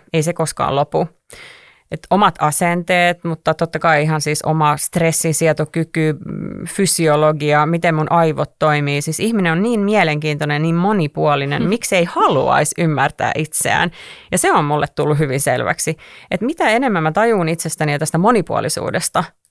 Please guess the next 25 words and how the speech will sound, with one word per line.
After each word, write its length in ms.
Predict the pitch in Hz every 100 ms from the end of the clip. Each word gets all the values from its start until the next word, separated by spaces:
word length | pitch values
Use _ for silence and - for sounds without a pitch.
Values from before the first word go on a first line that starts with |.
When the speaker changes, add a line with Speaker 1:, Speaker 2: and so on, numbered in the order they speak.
| -
Speaker 1:
ja 100 | 160
miten 260 | 156 165 156
mä 120 | 151
ymmärrän, 440 | 180 190 151 139
että 120 | 139 165
miten 200 | 160 160
nämä 120 | 143
kaikki 300 | 156 147 160
asiat 320 | 151 151 135
liittyy 380 | 156 151 - 147
toinen 380 | 160 151 143 143
toisiinsa, 680 | 175 160 147 92 160 143 165 - - - _ _ -
niin 320 | 156 147 143 - _ -
sitä 360 | - 214 208
kautta 400 | 156 127 131 143
mä 140 | 147 160
oon 100 | 139
päässyt 260 | 143 -
siihen, 300 | - 147 139
että 140 | 117 165
hei 80 | 143
wow, 300 | 165 131 135
me 100 | 151
voidaan 300 | 156 147 147
oikeasti 440 | 160 - 160 -